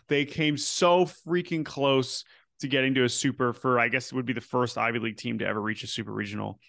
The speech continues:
Um, unbelievable showing. Such a fun team to watch. And su-, credit to Southern Miss, who just were not going to be denied.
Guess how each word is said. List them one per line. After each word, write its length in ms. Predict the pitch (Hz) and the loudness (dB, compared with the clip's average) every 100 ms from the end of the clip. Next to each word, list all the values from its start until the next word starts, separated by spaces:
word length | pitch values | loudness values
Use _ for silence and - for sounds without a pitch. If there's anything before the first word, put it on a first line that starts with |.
| _ _ _ 113 | _ _ _ 0
Um, 420 | 107 107 104 104 _ _ _ _ _ - | 2 2 -2 -10 _ _ _ _ _ -2
unbelievable 680 | 175 180 165 147 123 123 120 | 2 6 6 4 2 -2 -4
showing. 500 | - 117 110 110 104 _ _ - | -4 -4 -2 -4 -8 _ _ -8
Such 300 | - 165 160 | 2 2 2
a 40 | 156 | 0
fun 220 | 135 123 | -2 -2
team 240 | 127 123 | -2 -2
to 60 | 117 | -2
watch. 540 | 101 104 101 - - - _ _ _ | 0 0 -2 -6 -12 -16 _ _ _
And 360 | 123 123 117 110 | -2 0 0 -2
su-, 300 | - - 151 - | -4 -2 -2 0
credit 340 | - 156 165 | 2 4 4
to 80 | 160 | 2
Southern 340 | - 170 170 | 2 4 4
Miss, 440 | 165 175 156 - - _ _ _ _ | 4 4 2 -4 -10 _ _ _ _
who 180 | 160 156 | 4 4
just 680 | 120 - 143 151 - - - _ _ - | 0 2 4 4 0 -14 -20 _ _ -10
were 180 | 120 131 | -2 0
not 520 | 123 127 127 123 127 | 2 2 2 -2 -2
going 480 | 127 120 117 110 - | -2 -2 -2 -6 -10
to 400 | - 123 110 101 | -6 -2 -2 -4
be 180 | 117 110 | -4 -6
denied. 400 | 104 92 - | -6 -8 -10